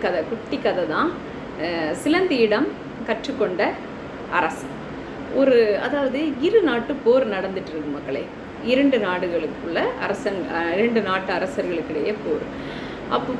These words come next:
போரில் வந்து ஒரு நாடு வந்து பெரிய நாடு, அவர்கள்ட்ட நல்ல போர், நிறைய போர் வீரர்கள் இருக்கிறார்கள். அப்போ பலம் மிகுந்த நாடு,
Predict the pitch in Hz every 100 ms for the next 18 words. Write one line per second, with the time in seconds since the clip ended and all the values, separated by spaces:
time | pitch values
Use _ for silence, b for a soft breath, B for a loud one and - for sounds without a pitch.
0 | - 330 370 277 233 208 208 202 294 277
1 | 311 359 294 294 311 233 220 269 269 247
2 | 254 233 196 185 269 - 294 285 254 233
3 | 226 269 233 214 220 214 214 226 214 190
4 | 185 220 247 233 208 214 202 202 185 185
5 | 175 170 190 175 165 180 349 539 - 247
6 | - 214 196 190 262 277 262 247 233 196
7 | 185 180